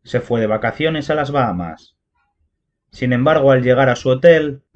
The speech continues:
Guy recibió un mensaje. Había sido elegido para el papel de Lengerke en la serie de televisión La otra raya del tigre,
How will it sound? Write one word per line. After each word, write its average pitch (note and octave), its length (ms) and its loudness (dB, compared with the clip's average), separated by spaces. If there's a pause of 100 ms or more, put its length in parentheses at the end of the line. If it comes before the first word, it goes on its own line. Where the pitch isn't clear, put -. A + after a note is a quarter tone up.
(160)
Guy D#3+ 260 2
recibió A#2+ 520 -4
un G#2 100 -4
mensaje. G#2 760 -6 (1000)
Había B2+ 380 0
sido F#3 260 0
elegido A#2 540 0
para G#2+ 160 -2
el G#2 100 -4
papel A2+ 400 0
de G#2 80 -4
Lengerke A#2 800 -2 (140)
en - 80 -20
la G#2+ 100 -8
serie C#3 440 -2
de A#2+ 80 0
televisión A#2+ 880 -4 (320)
La A2+ 240 -4
otra C3 340 2
raya C3+ 380 0
del B2+ 180 0
tigre, G#2 560 -6